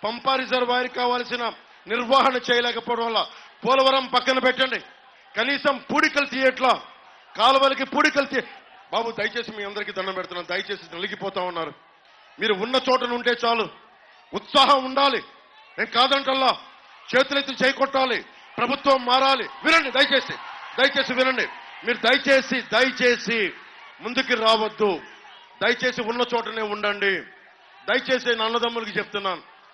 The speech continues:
ఉన్న చోటనే ఉండండి, ప్లీజ్, ప్లీజ్. తునిలో ఈ రోజుకి కూడా నీటి స-, నీటి ఇబ్బంది ఉంది, తాగునీటికి. తాగునీరు కావాలి,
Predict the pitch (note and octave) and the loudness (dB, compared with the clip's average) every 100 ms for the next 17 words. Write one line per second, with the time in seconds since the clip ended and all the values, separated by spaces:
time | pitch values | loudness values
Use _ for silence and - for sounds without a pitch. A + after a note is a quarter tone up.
0 | C#3+ A3+ B3 B3+ B3 A#3+ A#3+ A#3 G#3+ G#3+ | -10 -6 -4 0 0 0 0 -2 -2 -2
1 | G#3+ G3+ F3+ - - - - G3 B3 A3+ | -2 0 -2 -4 -16 -20 -14 0 2 2
2 | - - - - - - B3+ A#3+ - - | -2 -16 -20 -20 -20 -2 0 0 -2 -16
3 | - - - _ _ _ _ _ - - | -20 -20 -20 _ _ _ _ _ -20 -20
4 | - - - _ _ _ _ - _ - | -20 -20 -20 _ _ _ _ -20 _ -20
5 | - - _ _ _ A#3 C4+ C4 B3+ B3 | -20 -20 _ _ _ -2 2 4 2 0
6 | C4+ C4+ - B3+ B3+ B3+ C4 B3 - - | -2 -2 -4 -8 0 2 2 0 -4 -20
7 | - F#3+ C4 C4+ B3 B3+ A#3+ C4 B3+ - | -20 -6 -4 -2 0 0 0 -6 -6 -2
8 | B3 A#3+ A#3 A#3+ A#3+ A#3+ A3+ A3 G#3 - | -2 -2 2 2 2 -2 -2 -2 -4 -4
9 | - - - - - G#3+ B3 C4 C4 B3+ | -12 -20 -20 -20 2 4 4 2 -2 -2
10 | B3 B3+ B3+ C4 B3+ | 0 2 4 2 2